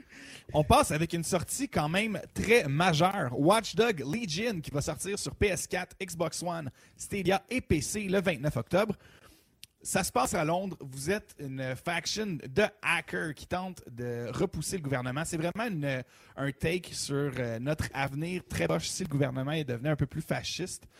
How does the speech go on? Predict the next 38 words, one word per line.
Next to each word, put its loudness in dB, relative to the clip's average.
Euh, -2
puis -4
votre 2
but, 0
c'est -2
vraiment 0
de 2
recruter -2
absolument 2
n'importe -2
qui. -4
Moi, 2
je 0
trouve 0
que -4
c'est -2
vraiment -2
une -2
belle 2
take -4
sur -4
le -2
jeu -2
de -2
Watch 0
Dogs. 2
Euh, -2
je -4
trouve -2
que 0
la, -2
le, -6
la 0
série 0
se -4
cherchait -2
un 0
peu. 2